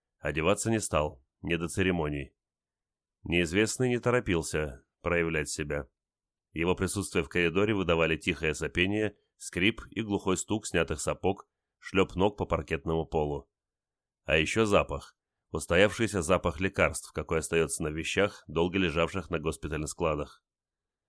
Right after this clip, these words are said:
Был только один человек, у которого имелись ключи от квартиры, и кто мог так мило пришаркивать. Татьяна. Убирать пистолет я не стал, положив на тумбочке рядом с дверью кабинета. Тихо прошел в коридор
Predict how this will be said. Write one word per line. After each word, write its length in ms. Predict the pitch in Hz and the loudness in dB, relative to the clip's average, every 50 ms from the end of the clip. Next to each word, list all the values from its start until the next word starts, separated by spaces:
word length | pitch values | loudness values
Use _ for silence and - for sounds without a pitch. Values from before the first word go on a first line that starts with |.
| _ _ _ _ _ | _ _ _ _ _
Был 180 | - 85 85 - | -2 0 0 2
только 260 | - 90 82 - 98 | 2 0 2 4 4
один 240 | 95 90 90 85 73 | 4 4 2 0 -2
человек, 440 | - - 80 80 82 90 98 - | -2 0 0 2 2 2 0 -2
у 40 | 87 | -4
которого 380 | 76 87 - 85 80 80 80 80 | -6 -4 -2 -2 -2 0 0 0
имелись 300 | 80 85 82 78 71 - | 2 2 0 0 -2 -4
ключи 260 | - 85 78 - 85 | -4 -6 -2 0 -2
от 120 | 78 - | -2 -2
квартиры, 540 | - 82 76 71 - 92 98 101 98 85 - _ _ _ _ _ _ | -2 -4 -4 -2 -2 0 0 2 0 0 -4 _ _ _ _ _ _
и 120 | - - 76 | -8 -8 -6
кто 200 | - - 98 95 | 0 2 4 4
мог 180 | 95 90 - | 4 4 2
так 200 | - 90 - - | 0 -2 -2 0
мило 200 | 90 90 87 87 | 0 0 2 2
пришаркивать. 800 | 80 - 80 82 - - 87 76 73 - - 71 69 71 - - _ _ _ _ _ _ _ _ _ _ | 0 0 -2 -4 -2 -2 -2 -2 -2 -4 -8 -8 -8 -8 -10 -14 _ _ _ _ _ _ _ _ _ _
Татьяна. 640 | - 76 71 - 78 78 78 76 73 69 67 67 - _ _ _ _ _ _ _ _ _ _ _ _ | -6 -6 -4 -2 -2 0 0 0 -2 -4 -6 -10 -14 _ _ _ _ _ _ _ _ _ _ _ _
Убирать 400 | - 78 78 87 87 92 87 - | -6 -2 2 4 4 4 4 2
пистолет 420 | - 82 - - 85 82 80 71 | -2 -4 -2 0 0 0 0 0
я 120 | 78 78 76 | 0 -2 -2
не 100 | 76 76 | -2 -2
стал, 420 | - - 90 90 101 107 104 _ _ _ _ _ _ _ - | -2 0 2 2 2 2 -2 _ _ _ _ _ _ _ -2
положив 360 | 80 82 85 80 90 92 - | 0 2 2 2 2 0 0
на 100 | 90 80 | 0 -2
тумбочке 420 | - - 95 98 104 98 - - 87 | 0 0 0 0 0 0 0 2 2
рядом 240 | 85 80 80 78 | 4 4 2 0
с 60 | 76 71 | -2 -2
дверью 260 | 80 82 82 85 82 | 0 0 2 0 0
кабинета. 640 | - 87 78 80 78 78 76 73 - 80 71 - _ _ _ _ _ _ _ _ _ _ _ | -2 -2 -4 -2 -2 -2 -4 -4 -4 -6 -8 -8 _ _ _ _ _ _ _ _ _ _ _
Тихо 280 | _ - 98 95 107 92 | _ -2 -2 -2 -2 0
прошел 320 | - 92 90 82 - 90 | 0 2 2 2 2 0
в 80 | 82 - | 0 0
коридор 540 | - 85 78 78 73 85 101 107 104 98 | 0 -2 -2 0 2 2 0 0 0 -4